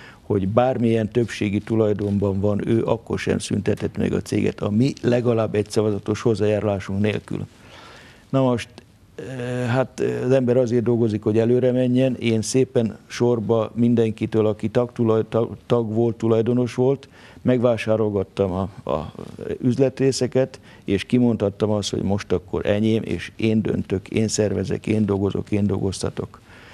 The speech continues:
Én sokáig azt vallottam, és utána lehet nézni, hogy azt a tervezőgárdát, amelyik Fehérvár akkor legnagyobb tervezőgárdája volt,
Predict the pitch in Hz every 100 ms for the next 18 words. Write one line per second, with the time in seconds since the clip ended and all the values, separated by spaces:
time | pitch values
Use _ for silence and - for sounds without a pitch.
0 | - - 123 113 151 143 120 113 131 -
1 | 123 120 113 - 120 110 104 98 - 110
2 | 110 110 107 101 - 117 113 113 104 101
3 | 98 117 117 104 101 117 110 110 104 101
4 | 104 104 - 107 110 - 107 104 101 -
5 | - 117 117 110 110 104 104 104 107 104
6 | - 104 104 101 98 101 98 98 110 101
7 | 101 98 - 110 107 117 127 123 117 107
8 | 104 -